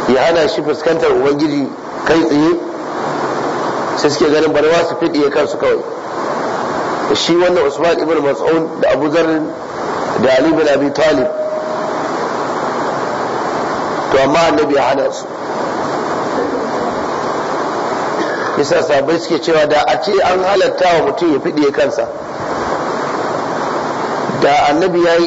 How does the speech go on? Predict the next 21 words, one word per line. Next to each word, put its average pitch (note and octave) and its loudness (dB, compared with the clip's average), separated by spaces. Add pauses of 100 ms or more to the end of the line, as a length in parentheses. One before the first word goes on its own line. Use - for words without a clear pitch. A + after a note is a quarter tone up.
izini E3 2
wa C#3+ 4
Usman D3+ 2
ibn D#3 0
Mas'ud C3+ 0 (200)
wajen D#3 2
fiɗiyar D3+ 2
kansa, C3+ 0 (520)
laktasaina, D#3 2 (480)
mu F3 4
ma F#3+ 4
da D#3+ 4
mun D#3 -2
fiɗiye D3 0
kawo C#3+ 4
kanmu, A#2+ 0
mu C3 0
huta E3+ 2
ma D3+ 4
da C#3 2
harkar - 2